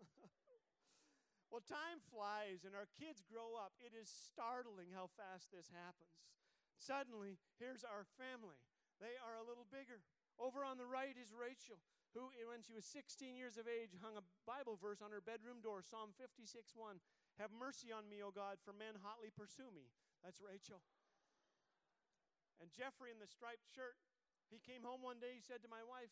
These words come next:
he's, he said, "Mom," he said, "I, I, I wanna get married, but I wanna bring home three girls. You have to guess which one it is." "What?" So he bought, brought three beautiful women into our home. Sat them on the sofa. They began to converse with my wife. Finally,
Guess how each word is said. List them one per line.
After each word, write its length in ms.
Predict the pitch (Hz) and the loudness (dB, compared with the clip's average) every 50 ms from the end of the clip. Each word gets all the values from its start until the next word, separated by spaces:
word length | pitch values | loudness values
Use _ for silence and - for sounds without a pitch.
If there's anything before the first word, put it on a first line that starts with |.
| - | -10
he's, 160 | 214 185 - - - - - | -14 -16 -16 -18 -18 -12 -8
he 80 | 247 | -4
said, 160 | 226 - 247 233 | 0 2 2 2
"Mom," 240 | 240 269 277 254 | 2 2 0 0
he 160 | 226 226 208 - | -2 -4 -4 -2
said, 160 | 254 233 220 185 | 0 -2 -2 -2
"I, 80 | 220 185 | -4 -6
I, 320 | 196 185 185 - 202 196 208 226 208 | -6 -8 -12 -12 -10 -10 -8 -4 0
I 20 | 220 | 0
wanna 200 | 240 247 240 208 | 2 2 0 0
get 120 | 262 247 208 220 | -2 -2 -2 -2
married, 320 | 262 294 277 262 233 175 | 0 2 2 2 2 0
but 80 | 208 190 | 2 2
I 80 | 196 | 2
wanna 240 | 196 214 214 214 202 | 2 2 2 0 0
bring 240 | 175 226 247 233 214 | 0 0 0 2 0
home 160 | 214 208 190 - 233 | 0 -2 -2 -6 -4
three 160 | 269 277 277 | -4 -2 0
girls. 320 | 226 190 202 202 208 196 - - _ _ _ _ - | 4 6 6 6 6 4 0 -8 _ _ _ _ -4
You 80 | - | -2
have 120 | 254 226 - | -2 -2 -2
to 80 | 220 185 | -4 -2
guess 160 | 214 214 - | -2 -2 0
which 160 | 202 196 - | -2 -2 -2
one 160 | - 202 196 202 | 0 0 0 0
it 80 | 202 262 | 0 0
is." 360 | 349 339 185 139 - - - - _ _ _ _ _ _ _ _ _ - - - | 0 0 0 -2 -6 -10 -12 -14 _ _ _ _ _ _ _ _ _ -20 -14 -6
"What?" 440 | 156 196 277 349 370 370 349 311 269 - - - - - - - - - - _ _ _ _ _ _ _ _ _ _ _ _ - | -2 0 2 2 2 2 2 0 -4 -8 -18 -20 -20 -20 -20 -20 -20 -20 -20 _ _ _ _ _ _ _ _ _ _ _ _ -4
So 160 | - 254 254 | 2 4 4
he 80 | 247 233 | 4 6
bought, 240 | 226 269 254 247 240 226 208 190 | 4 4 2 2 -2 -6 -4 0
brought 160 | 285 294 285 - 269 | 0 0 2 0 2
three 360 | 269 349 381 359 311 262 226 196 - | 4 6 6 6 4 2 -2 -4 -2
beautiful 400 | 262 302 339 330 - - 233 220 | 0 2 2 0 0 0 0 0
women 240 | 226 262 262 240 226 | 2 0 0 0 0
into 240 | 226 233 220 233 208 | -2 0 0 0 0
our 120 | 196 185 185 | 0 0 -2
home. 240 | 240 269 269 220 185 - _ _ _ _ _ _ _ _ _ _ _ _ _ _ _ _ _ _ _ _ _ _ _ _ _ _ _ _ _ _ _ _ _ _ _ _ _ _ - - | -4 -6 -8 -10 -14 -20 _ _ _ _ _ _ _ _ _ _ _ _ _ _ _ _ _ _ _ _ _ _ _ _ _ _ _ _ _ _ _ _ _ _ _ _ _ _ -8 -4
Sat 240 | 247 247 254 - | -2 -2 0 0
them 160 | - 247 240 240 | -2 -2 0 0
on 160 | 240 233 220 | -2 -2 -2
the 80 | 196 | -2
sofa. 320 | - 285 311 302 - 240 202 | 0 0 0 0 0 -4 -4
They 80 | 196 | -4
began 320 | 190 220 208 202 233 240 202 | -4 -4 -4 -4 -4 -4 -4
to 80 | 220 | -4
converse 400 | 190 214 214 190 233 262 277 - | -4 -4 0 2 4 4 4 2
with 120 | - 240 - 262 | 0 -6 -6 -4
my 120 | 240 233 | -2 -2
wife. 280 | 233 277 285 262 220 - | 0 0 0 0 -2 -2
Finally, 360 | - 262 254 269 254 233 233 | 0 0 0 0 0 -2 -4